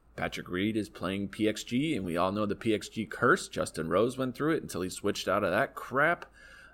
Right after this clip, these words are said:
Um, so, I don't know.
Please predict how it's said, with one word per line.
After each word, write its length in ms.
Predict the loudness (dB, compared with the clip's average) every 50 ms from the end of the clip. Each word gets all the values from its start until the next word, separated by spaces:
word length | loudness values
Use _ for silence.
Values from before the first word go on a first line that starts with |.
| -6 0
Um, 560 | 2 4 6 6 6 4 2 0 -2 -6 -10 -14 _ _ -20 _ _ _ _ _ -12
so, 640 | -12 -8 -4 0 2 2 4 4 2 2 0 -2 -6 -14 -20 -20 -20 _ _ _ _ _ _ _ _ _ _ _ _ _ _ -20 -20 -20 _ _ _ -12 -8
I 60 | -6
don't 120 | -6 -4
know. 120 | -6 -6